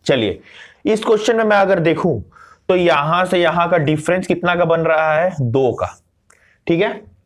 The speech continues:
तो यहां पे भी डिफरेंस चेक कर लेते हैं, क्या पता ऑप्शन में मिल जाए। तो एक सौ और यहां पे कोई नंबर होगा जिसका डिफरेंस बनेगा दो। तो यहां पे अगर एक सौ दो होता, तो यहां डिफरेंस दो का बनता। तो ऑप्शन में एक सौ दो मिलेगा, तो वही आंसर हो जाएगा,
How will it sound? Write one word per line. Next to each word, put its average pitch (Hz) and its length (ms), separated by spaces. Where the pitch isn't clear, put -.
तो 208 60
यहां 196 360
पे 208 100
भी 196 120
डिफरेंस 180 480
चेक 185 180
कर 156 140
लेते 143 220
हैं, 143 80
क्या 147 100
पता 156 260
ऑप्शन 170 220
में 170 60
मिल 165 200
जाए। 160 200
तो - 240
एक 202 280
सौ 220 240
और 160 260
यहां 165 280
पे 196 120
कोई 190 180
नंबर 170 300
होगा 165 260
जिसका 147 280
डिफरेंस 147 420
बनेगा 135 640
दो। 104 440
तो 190 60
यहां 202 380
पे 220 120
अगर 208 340
एक 202 260
सौ 202 200
दो 175 280
होता, 165 300
तो 170 120
यहां 143 200
डिफरेंस 135 320
दो 117 120
का 104 100
बनता। 101 280
तो 147 100
ऑप्शन 151 280
में 180 100
एक 175 80
सौ 185 120
दो 165 140
मिलेगा, 185 360
तो 190 100
वही 135 180
आंसर 117 240
हो 98 120
जाएगा, 92 300